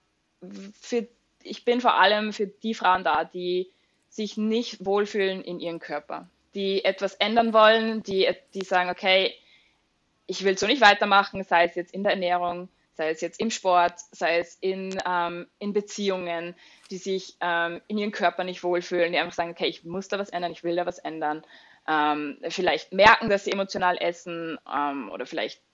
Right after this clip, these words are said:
Gewohnheiten aufbauen wollen, dann zu, la-, lohnt es sich auf jeden Fall, mit mir zu sprechen. Und das,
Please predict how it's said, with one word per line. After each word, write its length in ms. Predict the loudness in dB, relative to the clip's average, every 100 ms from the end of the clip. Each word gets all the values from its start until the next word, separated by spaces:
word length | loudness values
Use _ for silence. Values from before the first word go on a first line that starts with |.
| _
Gewohnheiten 600 | -6 -2 0 0 0 0
aufbauen 520 | 4 4 4 0 0
wollen, 360 | -2 -2 -4 -10 _ _ _ _ _ _ _ _ _ _ _ _ _ 4
dann 200 | 4 4
zu, 120 | -2
la-, 200 | 0 0 2
lohnt 260 | 0 0
es 100 | -4
sich 180 | -6 -8
auf 100 | -6
jeden 160 | -8 -6
Fall, 360 | -4 -2 -4 -8
mit 160 | -14
mir 120 | -14 -14
zu 100 | -12
sprechen. 540 | -10 -12 -14 -18 -16
Und 320 | -14 -12 -12 -14
das, 240 | -16